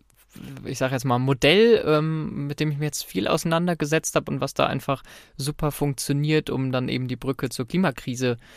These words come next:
ähm, zu schlagen, ist das Modell, äh, kollektiven Umweltverhaltens, ähm, nach Fritzsche und Kollegen. Und ich glaube, das macht sogar Sinn, dass wir uns da einfach mal so ein bisschen Stück für Stück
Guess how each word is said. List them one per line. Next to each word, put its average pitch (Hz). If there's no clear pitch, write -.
ähm, 117
zu -
schlagen, 120
ist -
das 147
Modell, 139
äh, 131
kollektiven 147
Umweltverhaltens, 185
ähm, 131
nach 120
Fritzsche 254
und 214
Kollegen. 202
Und 143
ich -
glaube, 156
das 165
macht 180
sogar 190
Sinn, 226
dass 214
wir 175
uns 170
da -
einfach 156
mal 156
so 147
ein 139
bisschen 147
Stück -
für 151
Stück -